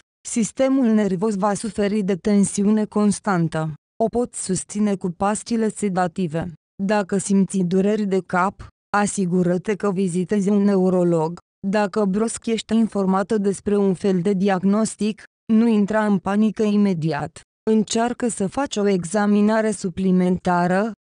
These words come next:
asigură-te că este un medic de încredere. În iulie, trebuie să ai încredere în medici,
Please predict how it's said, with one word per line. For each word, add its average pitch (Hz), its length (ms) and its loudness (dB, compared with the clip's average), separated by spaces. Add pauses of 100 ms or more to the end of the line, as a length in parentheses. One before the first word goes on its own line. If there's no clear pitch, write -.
(140)
asigură-te 185 800 0
că 240 140 -4
este 220 260 -2
un 196 220 2
medic 185 380 0
de 196 120 -2
încredere. 175 760 0 (300)
În 226 160 4
iulie, 269 540 2 (240)
trebuie 226 460 0
să 226 140 -4
ai 208 200 2
încredere 202 640 0
în 190 200 2
medici, 180 540 -2